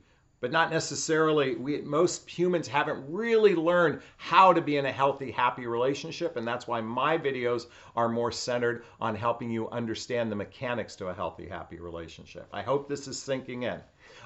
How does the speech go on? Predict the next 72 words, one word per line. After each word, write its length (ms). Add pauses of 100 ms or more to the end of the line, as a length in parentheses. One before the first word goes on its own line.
All 80
right, 100
I'm 80
gonna 140
wrap 340
up 160
this 140
video 300
today, 300
as 140
I 140
always 220
do. 120
First 280
off, 160
giving 200
myself 380
a 40
big, 180
gigantic 420
Jonathan 320
Bear 200
hug 140
of 80
self-love. 600
I'm 80
gonna 120
reach 300
into 220
the 100
camera 340
and 80
give 120
you 180
a 40
hug 180
of 100
love, 200
if 120
that's 240
okay. 320 (200)
I'm 100
gonna 120
ask 240
you 80
to 100
turn 300
to 100
a 60
friend 420 (180)
or 160
a 60
pet 420
or 140
a 60
teddy 340
bear 260
like 220
the 60
one 180
I 60
have 180
here 180
and 120
give 200
it 280
or 100
them 240
a 60
hug 240
of 120
love, 360